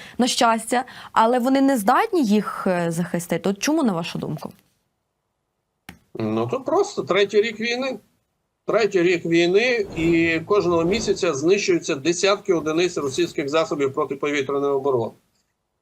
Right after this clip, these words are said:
Speaker 2: а, які повинні були б захищати повітряний простір Росії, а знищуються вони в Україні. А,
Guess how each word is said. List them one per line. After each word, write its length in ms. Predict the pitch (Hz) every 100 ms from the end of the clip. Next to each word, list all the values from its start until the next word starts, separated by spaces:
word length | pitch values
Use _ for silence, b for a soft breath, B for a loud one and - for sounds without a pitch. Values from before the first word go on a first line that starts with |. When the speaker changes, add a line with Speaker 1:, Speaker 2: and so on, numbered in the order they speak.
| -
Speaker 2:
а, 320 | 107 113 113
які 400 | 117 151 - 247
повинні 400 | 214 165 226 190
були 260 | 160 185
б 60 | 190
захищати 560 | 156 147 170 - 190 165
повітряний 500 | 165 160 165 160 156
простір 360 | 160 156 -
Росії, 460 | 151 165 - 240 220
а 440 | 139 139 185 185 147
знищуються 520 | 135 214 208 156 127
вони 220 | 139 139 165
в 80 |
Україні. 440 | 143 127 104 98 98 _ _ _ _ _ b b _
А, 240 | - 113